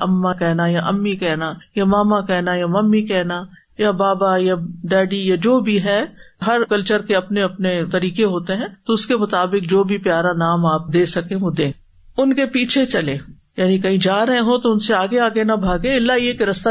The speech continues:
دکھانا مطلوب ہو یا کوئی ضرورت ہو، ورنہ ادب کے ساتھ پیچھے رہے۔ اور ان سے جو بھی کوئی ایسا کام سرزد ہو اور اولاد کو ناپسند ہو تو وہ صبر کرے، یعنی والدین فرشتے نہیں ہوتے، ان سے بھی غلطیاں ہوتی ہیں، تو ان کی ہر غلط سلط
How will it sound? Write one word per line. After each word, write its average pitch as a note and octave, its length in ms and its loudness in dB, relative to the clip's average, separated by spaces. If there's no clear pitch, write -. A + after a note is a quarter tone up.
دکھانا F#3+ 340 0
مطلوب F#3 420 -2
ہو A3 140 -4
یا G#3 180 2
کوئی A#3 200 0
ضرورت G#3 500 2
ہو، B3+ 120 0
ورنہ G#3 380 0
ادب A3 320 0
کے G#3 100 -2
ساتھ A3+ 260 -2
پیچھے F#3+ 300 0
رہے۔ D3+ 280 -6
اور A#3 160 2
ان D4+ 180 2
سے D#4 220 0
جو C#4+ 220 2
بھی E4+ 140 2
کوئی D4+ 220 2
ایسا B3+ 360 2
کام B3+ 280 2
سرزد A#3+ 560 2
ہو C#4+ 180 4
اور A3+ 220 0
اولاد G#3 480 2
کو C4 120 2
ناپسند G#3+ 640 2
ہو F#3 160 2
تو A3 120 2
وہ F#3+ 140 2
صبر F3 360 0
کرے، F3 180 -2
یعنی F#3 240 2
والدین F#3 440 2
فرشتے F#3 380 0
نہیں A3+ 140 4
ہوتے، G3+ 220 2
ان G3+ 100 2
سے G3 140 0
بھی A#3 100 2
غلطیاں G3 460 0
ہوتی F3 320 -2
ہیں، G#3+ 100 -4
تو A3+ 120 4
ان A3+ 120 2
کی A#3 200 -2
ہر A3+ 200 2
غلط A3 320 0
سلط G#3 240 2